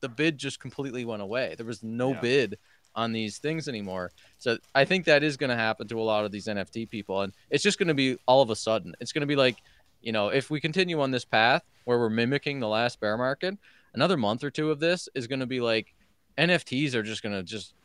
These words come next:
Speaker 1: go to zero. Like, the, uh, most of these, like, apes and punks and all that stuff, the bid will just disappear. Nobody will wanna buy any of that crap anymore.
Speaker 2: Fun, fun fact, there was an analysis on the N F T market during the bull cycle, and even during the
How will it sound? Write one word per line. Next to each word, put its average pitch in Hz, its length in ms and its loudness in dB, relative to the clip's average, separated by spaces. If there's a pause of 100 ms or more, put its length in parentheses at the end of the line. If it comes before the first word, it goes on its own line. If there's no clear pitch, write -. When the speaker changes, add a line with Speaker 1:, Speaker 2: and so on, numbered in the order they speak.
Speaker 1:
go 117 180 2
to 104 80 -6
zero. 85 420 -6
Like, 104 200 -8
the, - 120 0
uh, 131 140 -2
most 151 320 2
of 165 60 -4
these, 143 220 -2
like, 113 180 0 (120)
apes 117 440 -2
and 92 180 -6
punks 110 400 -4
and 110 80 -2
all 107 140 2
that 110 120 0
stuff, 113 320 2 (920)
the 160 100 0
bid 196 220 8
will 208 80 6
just 170 180 -4
disappear. 170 480 -4
Nobody 147 400 -2
will 135 160 -2
wanna 127 220 0
buy 131 260 4
any 98 160 -2
of 90 80 -4
that 73 140 -4
crap 85 260 -4
anymore. - 320 -18
Speaker 2:
Fun, 113 180 -4 (120)
fun 120 300 -4
fact, 92 440 2
there 90 100 -8
was 85 140 -12
an 90 80 -8
analysis 87 600 -2
on 80 80 -10
the 80 80 -6
N 80 100 -6
F 80 80 -10
T 90 140 -6
market 80 340 -4
during 82 220 0
the 76 60 -6
bull 98 280 2
cycle, 78 640 0
and 82 220 -4
even 123 240 4
during 101 200 2
the 80 100 -10